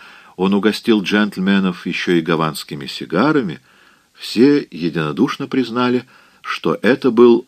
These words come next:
Луккулов пир. Когда джентльмены присоединились к дамам на веранде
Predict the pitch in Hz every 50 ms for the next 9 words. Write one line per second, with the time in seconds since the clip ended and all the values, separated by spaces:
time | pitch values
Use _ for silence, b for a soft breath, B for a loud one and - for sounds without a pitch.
0 | _ - 82 82 101 110 - _ - - 87 82 78 76 76 - - - _ -
1 | - - - - - - _ _ _ _ _ _ _ _ _ _ _ _ _ _
2 | _ _ _ _ _ _ _ _ _ _ _ _ _ _ _ _ _ _ _ _
3 | _ _ _ _ _ _ _ _ _ _ _ _ _ _ _ _ _ _ _ _
4 | _ _ _ _ _ _ - - 107 104 - 170 180 180 170 180 - 165 180 170
5 | 165 - 151 156 160 156 151 147 143 127 - - 123 120 - - 123 117 117 123
6 | 131 135 131 127 113 - 80 - - 107 123 123 120 117 110 104 104 101 _ _
7 | _ - 90 92 90 85 87 82 104 143 156 139 117 82 69 65 -